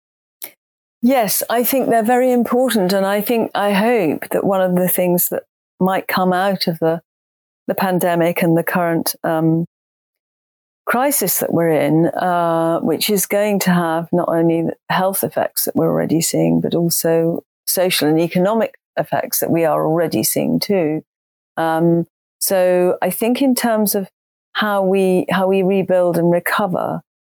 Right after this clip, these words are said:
these kind of community-based gardening programs that can help empower people and bring people together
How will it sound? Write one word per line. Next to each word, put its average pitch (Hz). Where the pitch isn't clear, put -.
these 190
kind 196
of 180
community-based 196
gardening 185
programs 156
that -
can 180
help 170
empower 175
people 156
and 170
bring 202
people 170
together 175